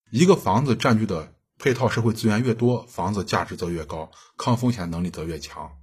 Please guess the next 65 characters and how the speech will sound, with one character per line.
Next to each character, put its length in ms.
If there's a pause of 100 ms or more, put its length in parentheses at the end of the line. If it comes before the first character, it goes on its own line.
(120)
大 100
家 80
想 200
是 100
不 80
是 80
这 80
个 80
道 220
理？ 40 (320)
并 160
不 80
是 80
你 120
房 260
子 80
连 220
多 180
好， 240 (560)
而 140
是 100
你 60
房 260
子 60
屁 200
股 80
底 120
下 160
压 180
的 80
这 80
个 80
地 160
方 200
有 40
多 160
好， 300 (260)
就 140
是 40
这 120
样 160
子。 80 (920)
那 100
么， 340 (420)
呃， 380
海 160
南 180
省 200
这 120
次 120
彻 180
底 80
放 160
开 80
落 140
户， 240
选 240
择 100
了 80
重 220
新 100
拥 160
抱 160
楼 200
市。 240